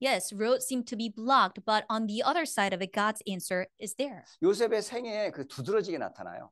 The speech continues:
Speaker 1: It is very evident in the life of Joseph.
Speaker 2: 노예 같았는데 노예가 아니었어요.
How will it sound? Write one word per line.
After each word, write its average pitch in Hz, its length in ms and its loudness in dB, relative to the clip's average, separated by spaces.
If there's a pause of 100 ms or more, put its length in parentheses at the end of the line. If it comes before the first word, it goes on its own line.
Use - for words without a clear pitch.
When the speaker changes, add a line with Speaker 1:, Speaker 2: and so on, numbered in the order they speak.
(140)
Speaker 1:
It 240 140 6
is 233 180 2
very 285 340 2
evident 214 480 0
in 208 120 -2
the 220 100 -4
life 175 260 -2
of 196 100 -10
Joseph. 277 360 -8 (360)
Speaker 2:
노예 185 320 0
같았는데 175 680 0 (340)
노예가 123 360 -2
아니었어요. 95 380 -8